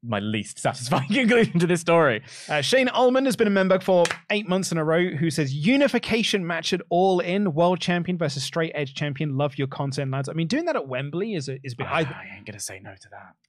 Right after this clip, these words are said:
Speaker 2: No, I think you do it at All Out.
Speaker 1: No, but I am not gonna say no to that as
Speaker 2: Yeah.
Speaker 1: someone who's going. <laughs> Like,
Speaker 2: Oh, yeah,
Speaker 1: you know,
Speaker 2: absolutely.
Speaker 1: we wanna see it.
Speaker 2: Did I tell you what my pitch is
Speaker 1: Go
Speaker 2: for
Speaker 1: on.
Speaker 2: the All In match?
Speaker 1: Well, uh, please, because maybe they'll listen and book something.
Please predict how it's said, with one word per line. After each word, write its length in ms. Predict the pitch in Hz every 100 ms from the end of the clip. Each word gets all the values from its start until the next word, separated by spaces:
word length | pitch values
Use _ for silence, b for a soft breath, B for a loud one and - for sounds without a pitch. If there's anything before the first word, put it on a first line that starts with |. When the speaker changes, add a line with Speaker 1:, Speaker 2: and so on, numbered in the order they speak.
| 190
Speaker 2:
No, 140 | 175
I 80 | 165
think 160 | 190 180
you 60 |
do 120 | 165 165
it 60 |
at 160 | 135 -
All 300 | 135 131 113
Out. 220 | 120 101 -
Speaker 1:
No, 80 | 107
but 80 | 110
I 280 | 101 117 117
am 120 | 113
not 140 | 101
gonna 120 | 110
say 160 | 104 101
no 100 | 104
to 100 | 98
that 180 | 101 107
as 40 |
Speaker 2:
Yeah. 60 | 107
Speaker 1:
someone 260 | 127 104
who's 80 | 110
going. 300 | 113 110 135 -
<laughs> 80 | 220
Like, 160 | 208 135
Speaker 2:
Oh, 120 | 190
yeah, 120 | 156 139
Speaker 1:
you 20 |
know, 60 | -
Speaker 2:
absolutely. 280 | 117 147 165
Speaker 1:
we 40 |
wanna 140 | 135
see 160 | 131 143
it. 140 | 98 - _ _ _ _ _ -
Speaker 2:
Did 100 | 175
I 60 | 240
tell 160 | 254 254
you 80 |
what 140 | 196 160
my 200 | 160 185
pitch 380 | 185 196 - 185
is 320 | 214 226 - 120
Speaker 1:
Go 60 |
Speaker 2:
for 20 | -
Speaker 1:
on. 40 |
Speaker 2:
the 100 | 151
All 240 | 151 156
In 160 | 151 151
match? 400 | 160 214 - - _
Speaker 1:
Well, 240 | 175 165 123 156 -
uh, 80 |
please, 360 | 143 170 220 135
because 260 | 127 147 127
maybe 260 | 160 180
they'll 100 | 170
listen 320 | 165 165 156
and 80 | 147
book 200 | 139 135
something. 360 | 120 104 64